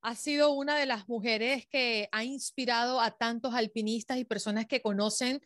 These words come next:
y sienten y, mm, viven la montaña, ¿no? Como tú lo has hecho por muchísimos años. Hoy queremos comenzar este cafecito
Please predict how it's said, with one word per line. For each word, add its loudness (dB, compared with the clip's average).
y 0
sienten 0
y, 0
mm, -6
viven 2
la 0
montaña, 0
¿no? -2
Como -2
tú -4
lo 2
has 0
hecho -2
por -2
muchísimos -4
años. -2
Hoy 6
queremos 4
comenzar 2
este -2
cafecito 0